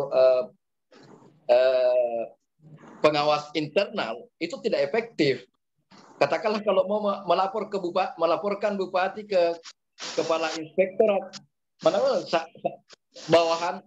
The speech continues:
bawahan yang akan memeriksa atasannya kan nggak, nggak logis, kan? Nggak, nggak mungkin. Maka lebih baik kita melapor ke,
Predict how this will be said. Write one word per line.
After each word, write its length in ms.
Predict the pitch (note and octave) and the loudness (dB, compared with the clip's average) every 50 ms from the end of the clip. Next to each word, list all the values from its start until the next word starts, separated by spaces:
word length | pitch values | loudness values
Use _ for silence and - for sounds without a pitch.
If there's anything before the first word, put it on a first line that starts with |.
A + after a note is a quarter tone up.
| - E3 | -6 0
bawahan 720 | D#3 D#3 D#3 D#3+ D#3+ E3 E3 F3+ F#3 F#3 F#3 F3+ - - - | 2 2 4 4 2 0 0 0 -2 -4 -4 -8 -8 -2 0
yang 160 | E3 D#3 D#3 - | 0 0 0 -2
akan 240 | D3+ - E3+ D#3 D#3+ | -6 -4 -4 -4 -4
memeriksa 760 | D#3+ D#3 D#3 D#3 D#3 E3 E3 E3 - - F#3 E3+ D#3+ D3+ D3+ - _ _ _ _ _ - | -4 -4 -2 -2 -4 -4 -6 -8 -4 -2 -2 -2 -2 -2 -6 -10 _ _ _ _ _ -6
atasannya 540 | C3 - - C#3 - C#3 C3+ C#3 E3 G#3 A3 | -6 -4 -4 -4 -4 -4 -6 -6 -4 -6 -4
kan 160 | - C4 G3+ | -4 -4 -4
nggak, 160 | D3+ B2 A#2 - - _ _ _ _ _ _ _ _ _ _ _ | -4 -4 -4 -6 -12 _ _ _ _ _ _ _ _ _ _ _
nggak 200 | - B2+ D3 C#3+ C#3+ | -4 -2 -2 0 0
logis, 320 | F3 - - G3 D3+ - - | 0 0 -2 -4 -10 -8 -4
kan? 400 | C3 B2 C3+ F3+ G3 - - - _ _ _ _ _ _ _ _ - _ _ _ _ - | -2 -2 -2 -2 -4 -10 -16 -20 _ _ _ _ _ _ _ _ -20 _ _ _ _ -4
Nggak, 200 | C3 C3+ C3 B2+ - _ _ - | -2 -2 -2 -4 -8 _ _ -6
nggak 200 | C#3 C#3 C3+ B2 C#3 | -2 -2 -2 -2 -2
mungkin. 400 | D#3 F3 G3 - D#3 C#3+ C3 A2+ A#2 A#2+ - - _ _ _ _ _ _ _ _ - - B2+ | -6 -6 -6 -2 0 0 0 0 -2 -10 -14 -20 _ _ _ _ _ _ _ _ -4 0 0
Maka 480 | B2 A#2+ A2 G2 - F3 G#3 A#3+ A#3 G#3 D#3 | 0 0 0 -2 0 2 2 2 0 -2 0
lebih 240 | D3+ D3+ D3+ C#3 A#2 | 0 0 0 2 2
baik 240 | C3 D3+ G3 - | 2 0 0 -2
kita 400 | - C3 B2+ - - - - - - - - B2+ | -4 -4 0 0 0 0 -2 -8 -16 -10 -4 -2
melapor 480 | A#2 A#2 A#2+ - - D3+ C#3+ - - | 0 0 0 -2 -2 -4 -6 -4 -2
ke, 140 | - A#2+ | -2 0